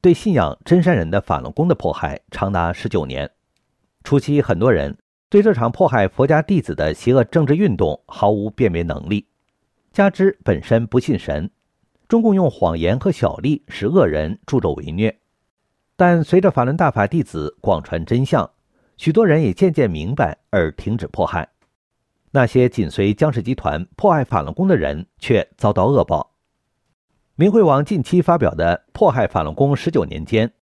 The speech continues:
逾两万人遭恶报》一文显示，据不完全统计，十九年中有两万零七百八十四人遭恶报，其中包括被殃及的亲友等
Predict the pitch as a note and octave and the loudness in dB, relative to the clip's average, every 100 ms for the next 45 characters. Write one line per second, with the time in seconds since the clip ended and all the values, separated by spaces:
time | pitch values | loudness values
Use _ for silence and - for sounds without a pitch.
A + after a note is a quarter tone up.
0 | _ G3 C3 F2 A2+ C#3+ F2 F2 E2+ C#3+ | _ 2 2 2 0 0 0 -4 0 2
1 | E3 B2 G#2 C2+ - F2+ E2+ E2+ - - | 2 2 0 -2 -6 -6 -4 -6 -8 -6
2 | F#2+ - _ _ _ _ _ _ _ - | -6 -8 _ _ _ _ _ _ _ 0
3 | D#3+ C3+ D3 A#2 G#2 A2 G2 C#2+ - A2 | 2 2 2 0 0 -2 -4 -8 -6 -6
4 | - _ _ _ _ - G3 D3+ D#2 D2 | -6 _ _ _ _ -2 0 2 0 -4
5 | F#2 A#2+ - _ _ _ F#3 F#3 A2 C3+ | 0 0 0 _ _ _ 4 6 4 2
6 | A#2+ G2 C3+ - - F#3+ F#2 D#2 B2 C#3 | 2 2 0 -6 -4 0 2 2 0 -2
7 | E3 F3+ E2 C#2+ E2+ - F#2 F2+ D2 F#2 | -2 -2 -2 -4 -8 -2 -2 0 0 0
8 | F2 _ _ _ _ _ _ - G#3+ G3+ | -2 _ _ _ _ _ _ -2 0 2
9 | G3+ - E3 - D3+ D3 F#3 F#3+ C#3+ B2 | 0 2 0 2 0 2 2 0 0 0
10 | - G3 C3+ C#3 D#2+ | 0 -2 0 0 0